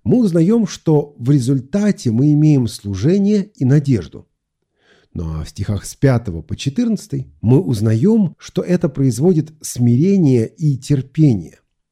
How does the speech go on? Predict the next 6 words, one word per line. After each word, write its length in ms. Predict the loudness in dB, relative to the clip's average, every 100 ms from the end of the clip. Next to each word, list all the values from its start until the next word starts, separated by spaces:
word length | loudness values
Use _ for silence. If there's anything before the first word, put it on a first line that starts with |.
| _ _ _ _ _ _ _ _
Второе 400 | _ -4 0 0
пришествие 680 | -2 -4 -2 -4 -4 -4 -4
Христа. 600 | -4 -8 -8 -8 -8 -10 -20 _ _ _ _ _ _ _
Если 200 | -8 -6
вы 100 | -10
христианин, 800 | -10 -12 -6 0 2 4 2 -4